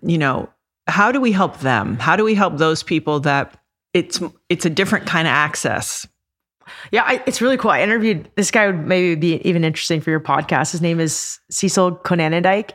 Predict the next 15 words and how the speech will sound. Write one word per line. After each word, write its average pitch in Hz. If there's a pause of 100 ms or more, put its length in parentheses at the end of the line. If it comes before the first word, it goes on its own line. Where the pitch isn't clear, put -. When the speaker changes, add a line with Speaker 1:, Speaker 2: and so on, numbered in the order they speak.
Speaker 2:
and 165
Speaker 1:
Mm-hmm. 175
Speaker 2:
he's 185
a, 151 (160)
a 165 (180)
tree 180
ecologist. 165 (340)
Speaker 1:
Say 196
that 196
again. 175 (320)
Speaker 2:
Cecil 233
Konanendijk, 185
he's 175
a 175 (180)
tree 190